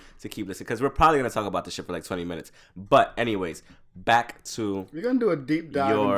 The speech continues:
Speaker 2: then another deep dive in, like, two weeks.
Speaker 1: back to
Speaker 2: Anyway.
Speaker 1: your South Park
Speaker 2: Oh, yeah, so S-, Scott Tenorman
Speaker 1: story.
Speaker 2: Must Die. Scott
Speaker 1: Uh-huh.
Speaker 2: Tenorman Must Die, I think it's, like, season three or maybe season four or five.
Speaker 1: Uh-huh.
Speaker 2: One of my favorite episodes, Scott Tenorman basically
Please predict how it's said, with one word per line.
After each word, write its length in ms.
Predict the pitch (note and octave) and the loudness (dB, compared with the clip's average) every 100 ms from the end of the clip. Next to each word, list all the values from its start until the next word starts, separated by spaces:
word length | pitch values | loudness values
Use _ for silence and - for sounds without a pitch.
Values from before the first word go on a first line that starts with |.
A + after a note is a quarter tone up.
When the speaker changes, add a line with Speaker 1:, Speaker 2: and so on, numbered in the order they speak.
| G2 | 4
Speaker 2:
then 80 | C3+ | 2
another 240 | C#3 C3 | 0 -2
deep 260 | B2+ C3+ A#2 | -4 -6 -6
dive 260 | B2 A#2+ | -6 -6
in, 60 | A#2+ | -8
like, 180 | A#2+ A#2+ | -10 -10
two 140 | - | -10
weeks. 240 | A#2+ A#2 - | -10 -12 -2
Speaker 1:
back 140 | G2+ | 0
to 60 | A#2 | 0
Speaker 2:
Anyway. 120 | A#2 | -4
Speaker 1:
your 80 | G#2 | -4
South 400 | - G2 F#2+ - | -2 -2 -2 -4
Park 480 | A2 F2 F#2+ - - _ _ _ - | -4 -4 -6 -14 -20 _ _ _ -2
Speaker 2:
Oh, 80 | |
yeah, 160 | F#3+ D3+ | 2 2
so 220 | C3+ C#3+ | 0 0
S-, 200 | C#3 - - | -2 -6 -16
Scott 400 | - D#3 D#3+ - | -10 -6 -6 -6
Tenorman 220 | - D3+ | -4 -2
Speaker 1:
story. 140 | D3 C#3 | 0 0
Speaker 2:
Must 300 | C3+ C3+ B2+ | 0 -4 -8
Die. 360 | B2 G2 F2+ F2 | -10 -10 -14 -10
Scott 400 | F2+ F#2 C#3 - | -6 -4 -4 -4
Speaker 1:
Uh-huh. 120 | D#3 | -8
Speaker 2:
Tenorman 180 | D3+ D3 | -6 -6
Must 240 | C#3+ C3+ | -6 -8
Die, 400 | B2+ B2+ B2+ B2 - | -8 -8 -8 -10 -12
I 60 | |
think 120 | B2 C#3+ | -12 -10
it's, 60 | |
like, 160 | C3+ A2+ - - | -10 -14 -18 -18
season 460 | - C#3+ B2+ A#2 - | -8 -8 -8 -10 -10
three 240 | C3+ C#3 | -8 -6
or 200 | B2+ C3+ | -6 -8
maybe 220 | F3 F#3 G#3 | -8 -10 -12
season 440 | - G3 F3+ F3+ | -12 -12 -12 -14
four 280 | - D#3+ D3 | -14 -10 -8
or 80 | C3 | -8
five. 460 | - B2+ G#2+ G2+ _ - | -10 -12 -12 -20 _ -18
Speaker 1:
Uh-huh. 240 | F2+ F#2 E2 - _ | -10 -10 -10 -14 _
Speaker 2:
One 340 | F3 G3 D3+ E3 | -18 -8 0 2
of 60 | |
my 100 | D#3+ | 0
favorite 340 | D3+ D#3 D3 C#3 | 0 -2 -2 -2
episodes, 720 | D3+ C3 - B2+ A#2+ A#2+ - - | -4 -8 -4 -2 -2 -4 -12 -18
Scott 440 | - - D3 - - | -18 -8 -8 -8 -6
Tenorman 640 | E3 D3+ C#3 C3 B2 A#2 | -4 0 -2 -2 -6 -4
basically 1040 | C3+ C3 - C3 B2+ B2 A#2+ A#2 A2+ G#2 | -6 -6 -8 -10 -10 -8 -8 -8 -10 -14